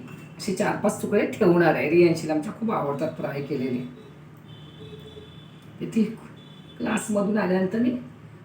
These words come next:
फ्राय करणार आहे. असे जरासे ठेवणार आहे ते.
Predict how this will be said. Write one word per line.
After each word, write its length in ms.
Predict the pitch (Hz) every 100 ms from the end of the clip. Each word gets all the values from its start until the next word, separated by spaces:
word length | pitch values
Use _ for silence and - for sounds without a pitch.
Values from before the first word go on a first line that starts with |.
| -
फ्राय 280 | - 151 131
करणार 360 | - 104 101
आहे. 120 | - - - - - - - - - - - - - -
असे 160 | - 240
जरासे 360 | 196 170 175 185
ठेवणार 360 | 160 147 151
आहे 160 | 139 123
ते. 200 | 117 110